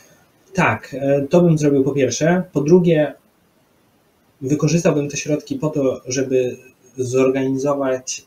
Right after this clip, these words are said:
szereg konsultacji, w które w-, byłaby włączana młodzież, dlatego że z młodzieżą jest ten problem, że, e, jej gro nie ma praw, e, wyborczych, w związku z czym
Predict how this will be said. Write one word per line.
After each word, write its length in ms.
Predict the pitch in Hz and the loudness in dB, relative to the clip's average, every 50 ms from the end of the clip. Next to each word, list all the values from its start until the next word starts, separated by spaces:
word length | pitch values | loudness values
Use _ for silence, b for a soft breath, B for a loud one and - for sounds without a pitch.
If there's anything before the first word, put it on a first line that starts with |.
| _ | _
szereg 600 | - - - - 139 131 135 127 123 123 - - _ | -10 -8 -6 -4 -4 -4 -2 -4 -4 -6 -10 -20 _
konsultacji, 1040 | - - 135 127 123 - 127 120 117 - 120 120 117 - - - - 139 143 151 160 - _ b b b b b b b b | -14 -12 -10 -10 -8 -6 -8 -8 -6 -8 -8 -8 -8 -8 -10 -8 -6 -4 -4 -4 -4 -6 _ b b b b b b b b
w 80 | _ - | _ -12
które 240 | - 120 123 127 120 | -4 0 0 0 0
w-, 140 | 117 117 117 | 0 -4 -4
byłaby 420 | 120 127 131 123 117 120 131 123 | 0 0 2 2 2 0 -2 -2
włączana 640 | 117 120 131 131 135 135 - 156 139 135 131 123 | -2 0 0 0 0 -2 -2 -4 -4 -4 -4 -4
młodzież, 680 | 120 120 120 120 113 110 107 113 110 117 - - - - - | -4 -4 -4 -4 -4 -4 -6 -6 -8 -8 -8 -10 -12 -14 -14
dlatego 300 | 113 127 131 135 143 151 | -14 -12 -8 -6 -6 -4
że 200 | 143 143 135 127 - _ _ _ | -4 -4 -6 -6 -8 _ _ _
z 80 | 135 131 | -10 -8
młodzieżą 340 | 139 139 139 151 151 156 151 | -6 -4 -4 -4 -2 -4 -4
jest 140 | 139 - | -4 -6
ten 120 | - 139 131 | -10 -12 -8
problem, 340 | 147 143 143 147 139 139 135 | -6 -6 -4 -4 -6 -6 -6
że, 340 | 127 127 127 131 139 139 b b b b b b b b _ _ | -6 -4 -4 -4 -4 -4 b b b b b b b b _ _
e, 400 | 120 123 123 123 127 127 127 127 - _ _ _ _ _ _ | -12 -8 -6 -4 -4 -4 -6 -8 -12 _ _ _ _ _ _
jej 180 | 131 131 131 127 | -6 -6 -6 -4
gro 380 | 123 131 127 123 123 123 123 127 | -2 0 2 2 2 0 -2 -2
nie 160 | 131 131 127 | -4 -6 -6
ma 100 | 123 - | -6 -6
praw, 520 | - - 117 117 110 107 - - - - - 113 | -6 -6 -6 -6 -6 -8 -14 -20 -20 -20 -20 -14
e, 160 | 113 113 113 | -10 -8 -8
wyborczych, 800 | 107 113 107 - 110 101 101 - - - 135 139 135 - - 113 113 _ _ _ 123 | -6 -8 -6 -4 -4 -4 -4 -4 -4 -4 -4 -4 -4 -6 -14 -20 -20 _ _ _ _
w 240 | 123 120 117 117 113 | -16 -14 -12 -10 -6
związku 300 | 120 127 123 - 135 131 | -6 -6 -6 -8 -10 -10
z 80 | - | -10
czym 400 | - - 131 131 131 131 127 127 | -6 -4 -4 -2 -2 -4 -6 -8